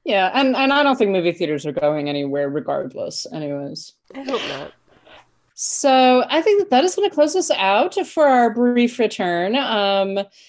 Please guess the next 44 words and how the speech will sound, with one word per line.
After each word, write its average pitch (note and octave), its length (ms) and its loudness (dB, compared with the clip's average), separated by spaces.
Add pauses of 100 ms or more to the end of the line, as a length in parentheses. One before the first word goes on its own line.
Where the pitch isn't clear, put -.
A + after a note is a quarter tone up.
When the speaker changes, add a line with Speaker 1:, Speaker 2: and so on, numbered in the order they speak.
(440)
Speaker 1:
thank B3+ 280 2
you A#3 280 0
so A#3+ 340 2
much A#3 260 0
to - 100 0
everyone G#3+ 360 2
for B3+ 140 -2
listening G#3+ 640 -2
to - 180 -4
us. A3+ 320 2
And A3+ 300 0
we B3 120 4
especially D4 480 0
want C4 240 2
to E4 100 -2
thank D4 260 0
our B3+ 140 2
lovely C4 440 0
patrons B3 720 0 (220)
who D4 240 2
will, B3 460 2
who, C4+ 300 2
some F4 220 0
of G#4 140 2
whom G4 160 6
have D#4+ 160 2
received C4 440 -2
their B3+ 120 2
buttons A#3 600 -2
and A3 160 -2
various A3+ 420 2
things, A3 360 0
and G3 320 0
more G#3+ 300 0
of, F#3+ 220 -4
I F#3 120 0
think G3+ 200 -2
there G3+ 120 2
are F#3+ 60 -2
more G#3 200 0
things G#3 260 -6
coming F#3+ 280 -6
for F#3+ 100 -8
y'all. F#3 420 0